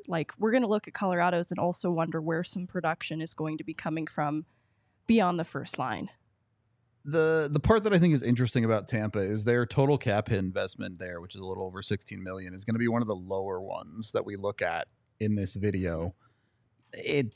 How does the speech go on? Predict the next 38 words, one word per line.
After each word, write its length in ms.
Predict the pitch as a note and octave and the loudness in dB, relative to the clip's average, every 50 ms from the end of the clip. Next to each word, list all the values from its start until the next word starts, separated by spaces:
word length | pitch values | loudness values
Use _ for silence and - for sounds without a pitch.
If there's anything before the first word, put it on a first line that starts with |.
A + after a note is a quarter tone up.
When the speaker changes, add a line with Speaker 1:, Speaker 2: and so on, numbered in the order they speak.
| _ - | _ 0
Speaker 2:
it 160 | - D#3 C#3 | 0 2 2
really 600 | C3+ C#3 C#3+ D#3+ E3+ E3+ D#3+ D3 C#3+ C3 B2 B2 | 4 4 4 6 6 6 6 6 4 2 2 4
is 400 | B2+ C3 B2 A#2 A2 G#2 - - A#2 | 4 4 4 4 2 0 -2 -4 0
on 180 | B2 B2 A#2+ A#2 | 4 4 6 6
the 80 | A2 | 6
low 280 | G#2 G#2 G#2 G#2+ G#2+ G#2 | 4 4 4 4 2 2
side 480 | G2+ - - A2+ G#2+ G#2 G2+ F#2+ F#2 F#2 | 0 0 2 2 4 4 2 2 0 0
as 200 | E2 G#2+ G2+ G#2 | 0 0 0 0
a 100 | F#2+ F#2 | 0 -2
whole, 640 | - - A2 A2 A2+ G#2+ G#2 G2 F#2+ F#2+ G2 - | 2 4 4 6 6 6 4 4 2 2 0 -2
and 360 | A2 A#2 B2+ C3 B2+ C3+ C3+ C#3+ D#3 | 0 0 0 0 -2 -4 -12 -6 -4
it 200 | E3 E3+ D3+ D#3+ | -4 -2 0 2
makes 260 | G3 F#3+ D3+ - - | 2 2 2 0 -4
sense. 400 | - - G#2 G#2 A2+ - - - | -4 -2 -2 -2 -4 -6 -6 -6
Obviously, 460 | G2+ A2+ A#2 A2 G#2+ G#2 - A2+ G#2+ | -4 -4 -4 -4 -6 -6 -4 -4 -2
they 80 | G#2 G2 | -2 -2
have 120 | G2 F#2+ | -2 -4
their 120 | F2+ F#2+ F#2+ | -4 -8 -4
top 280 | - G2+ F2 F2+ - | 0 0 0 0 -2
line, 180 | - - - - | -6 -8 -8 -8
which 120 | A2 - | -10 -8
they're 100 | - A#2+ | -6 -6
invested 400 | G#2+ G#2+ G2+ G#2 G#2+ - A#2 A2 | -4 -2 -4 -4 -4 -4 -4 -4
in 120 | A2+ A2 G#2 | -2 0 2
heavily, 340 | A#2+ A#2+ A#2 A#2 A#2+ B2+ | 0 0 0 0 -2 -2
but 140 | C3 B2 A#2+ | -2 -2 -2
they're 180 | - A2 G#2+ A#2 | -4 -2 0 0
also 240 | A#2 A2 - A#2+ G#2 | 0 0 -2 -6 -4
heavily 400 | G2+ A2 G#2+ G#2+ A2 G#2+ G#2 G#2 | -2 -4 -2 -2 -2 -4 -4 -6
invested 400 | G#2 G2 G2+ G2 - - G#2 G2+ | -4 -4 -4 -4 -4 -6 -8 -10
in 120 | G#2 G2+ | -8 -12
their 80 | G2+ G2+ | -12 -8
denf-, 380 | F#2 G2 F2+ F#2 F#2 - G2 - A#2 A2+ | -6 -6 -6 -6 -6 -8 -8 -8 -8 -6
defense 480 | A#2 A#2 A2+ - - A2 A#2 B2 - | -4 -2 -2 -2 -2 -4 -4 -6 -8
with 100 | A2+ G2+ | -10 -10
Sergachev 560 | - - G#2 G2 F#2+ F#2 - - G2 F#2 F2+ | -6 -6 -6 -4 -6 -8 -6 -4 -4 -4 -4
and 100 | F#2+ F#2 | -6 -6
Hedman, 420 | F#2 G#2 G2 F2+ F#2 G2 F#2+ G2 | -4 -4 -4 -4 -8 -10 -10 -10